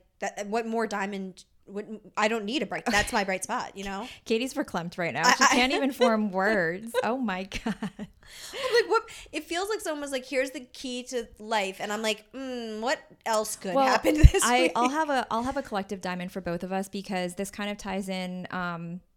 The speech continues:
Speaker 2: the nerdy side of myself is, like, the neuroscience. So I saw a post by my earthly husband, Andrew Huberman,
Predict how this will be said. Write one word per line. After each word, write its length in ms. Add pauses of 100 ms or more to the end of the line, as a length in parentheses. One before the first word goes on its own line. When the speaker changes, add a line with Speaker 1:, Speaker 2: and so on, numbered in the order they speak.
Speaker 2:
the 80
nerdy 280
side 300
of 160
myself 680
is, 140
like, 300
the 80
neuroscience. 640
So 160
I 80
saw 240
a 40
post 440
by 340
my 460
earthly 300
husband, 580
Andrew 220
Huberman, 600